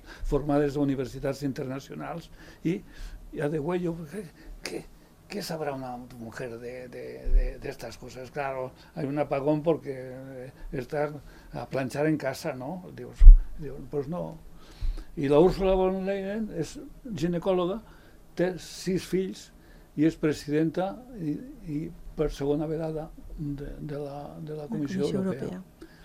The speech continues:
Speaker 1: I llavors aquí estem parlant de que si, si, si, si, si és competent una persona o no és competent. I això quan ho sents a persones formades que tenen trenta anys i dius, «Escolta, saps el que trobo jo a faltar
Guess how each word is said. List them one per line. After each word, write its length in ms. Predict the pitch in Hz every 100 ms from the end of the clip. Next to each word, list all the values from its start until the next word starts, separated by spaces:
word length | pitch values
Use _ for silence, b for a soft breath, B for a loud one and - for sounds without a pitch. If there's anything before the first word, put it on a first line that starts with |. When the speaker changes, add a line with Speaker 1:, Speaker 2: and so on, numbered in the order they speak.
| B B B B
Speaker 1:
I 300 | - 190 147
llavors 240 | 139 147 147
aquí 260 | 156 131 165
estem 280 | - 160
parlant 400 | 147 151 143 156 156
de 100 | 147
que 80 | -
si, 220 | - 147 160 B B
si, 260 | B - 143 156 156 B B
si, 320 | - - 156 - 165
si, 220 | - 151 165 175
si 220 | - 160
és 80 | -
competent 560 | 151 143 151 156 147
una 180 | 151 147
persona 400 | 143 135 151 165
o 40 | 160
no 120 | 151
és 120 | 147
competent. 480 | 160 131 135 143 131 B B
I 100 | 151
això 240 | 143 170 185
quan 160 | 170
ho 80 | 143
sents 340 | 139 175 160 151 -
a 220 | - 156 165 -
persones 640 | - 151 - 175 160 139 - - B
formades 720 | - 147 143 156 160 143 147 - B B B
que 180 | B -
tenen 240 | 160 151 151
trenta 320 | 160 143 151
anys 200 | 160 147
i 60 | 143
dius, 200 | 135 143
«Escolta, 460 | 120 143 151 139 -
saps 300 | B 151 147
el 80 | 185
que 80 | 165
trobo 300 | 147 143 143
jo 160 | 139 139
a 40 |
faltar 360 | - 147 -